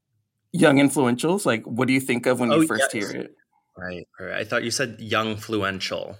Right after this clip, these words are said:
Speaker 2: like you were mixing the word together. I was like, "Oh,
Speaker 1: Honestly,
Speaker 2: okay,
Speaker 1: that
Speaker 2: new
Speaker 1: might
Speaker 2: term."
Speaker 1: be a thing.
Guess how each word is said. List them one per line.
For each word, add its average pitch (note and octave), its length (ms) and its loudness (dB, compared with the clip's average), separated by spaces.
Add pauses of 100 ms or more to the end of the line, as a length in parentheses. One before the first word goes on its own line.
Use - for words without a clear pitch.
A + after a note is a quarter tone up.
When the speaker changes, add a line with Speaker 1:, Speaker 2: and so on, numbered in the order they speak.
(120)
Speaker 2:
like G#2 220 -4
you G#2 160 -2
were G2+ 80 0
mixing G2+ 580 -6
the G2 80 -4
word F#2+ 220 -4
together. F#2+ 320 0
I - 20 0
was F#2+ 140 -4
like, G2 180 -2
"Oh, D3+ 220 4
Speaker 1:
Honestly, - 360 6 (100)
Speaker 2:
okay, C#3 300 6
Speaker 1:
that F3 100 6
Speaker 2:
new - 40 6
Speaker 1:
might F3+ 140 6
Speaker 2:
term." - 340 6
Speaker 1:
be F#3 60 0
a E3+ 40 2
thing. C#3+ 520 0